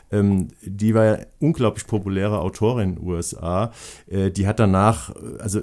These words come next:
die hat eigentlich ihr Leben, kann man fast sagen, dieser, diesem Stoff gewidmet, weil sie, die hat immer wieder neue Bücher und Fortsetzungen und also das war eine richtige Romanreihe, die sie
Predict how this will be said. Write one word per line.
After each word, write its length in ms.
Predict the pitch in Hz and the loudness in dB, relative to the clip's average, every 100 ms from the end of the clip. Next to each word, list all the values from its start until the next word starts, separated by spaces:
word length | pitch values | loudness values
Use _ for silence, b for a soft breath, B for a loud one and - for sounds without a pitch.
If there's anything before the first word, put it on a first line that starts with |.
| - | -6
die 160 | - 113 | -4 -4
hat 120 | 117 | -2
eigentlich 300 | 120 120 - | -2 -2 0
ihr 140 | 113 | 0
Leben, 480 | 98 95 123 123 101 - | 2 0 2 0 -2 -4
kann 120 | 90 | -2
man 120 | 87 | -2
fast 260 | 90 85 - | -2 -4 -4
sagen, 380 | 82 90 98 | -2 0 0
dieser, 400 | 90 90 90 87 | -2 -4 -2 -2
diesem 300 | 85 92 85 | -2 -4 -4
Stoff 320 | - - 92 - | -4 -4 -4 -6
gewidmet, 440 | 85 92 92 - | -6 -6 -8 -6
weil 140 | 82 | -8
sie, 200 | 85 85 | -6 -12
die 160 | - 90 | -10 -10
hat 120 | 90 | -6
immer 240 | 104 101 92 | -2 -2 -2
wieder 180 | 92 | -2
neue 300 | 87 87 104 | 0 0 0
Bücher 560 | 101 101 104 104 92 85 | -2 -4 -2 -2 -2 -2
und 220 | 85 87 | -2 -4
Fortsetzungen 920 | - 90 101 107 98 - 90 92 92 | -4 -4 -2 -4 -4 -2 -2 -2 -2
und 320 | 85 87 82 - | -4 -6 -6 -10
also 280 | 90 85 | -6 -6
das 280 | 82 90 - | -4 -8 -4
war 80 | 90 | -2
eine 140 | 90 | 0
richtige 280 | 92 - 92 | -2 -4 -4
Romanreihe, 760 | 82 82 87 90 82 82 101 101 | -2 -2 0 0 -2 -2 0 -2
die 100 | 85 | -4
sie 300 | 82 87 | -4 -4